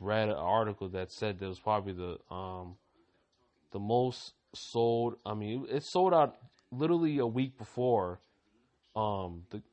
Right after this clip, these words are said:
it never hap-, that's never happened. The nineteen, uh, year history of that, um, Spalding Hoop Hall Classic,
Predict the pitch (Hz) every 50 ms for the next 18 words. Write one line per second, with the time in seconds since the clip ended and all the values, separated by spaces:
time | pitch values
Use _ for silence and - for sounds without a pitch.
0 | _ _ _ _ _ _ _ 123 139 143 147 151 147 139 127 135 139 143 - -
1 | 131 139 139 - 156 165 156 143 139 143 156 156 151 - 95 92 90 95 98 107
2 | 117 127 135 135 - 147 143 131 - - _ _ _ _ _ _ - 120 113 113
3 | 107 107 107 104 101 104 107 123 127 120 117 131 143 143 - - - 120 113 110
4 | - - 104 123 123 113 113 113 107 107 104 101 101 101 - _ _ _ _ _
5 | _ _ _ _ _ _ _ _ _ _ - 107 107 101 98 98 95 95 90 -
6 | - - - 123 120 120 117 120 113 107 - 131 127 117 - 117 107 101 - -
7 | 117 120 135 139 - - - 98 92 87 82